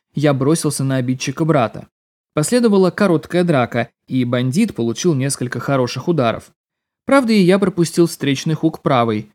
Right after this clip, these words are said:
в результате чего под глазом немедленно появился фингал.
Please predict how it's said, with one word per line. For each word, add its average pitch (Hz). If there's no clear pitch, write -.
в 151
результате 139
чего 127
под 131
глазом 160
немедленно 143
появился 120
фингал. 117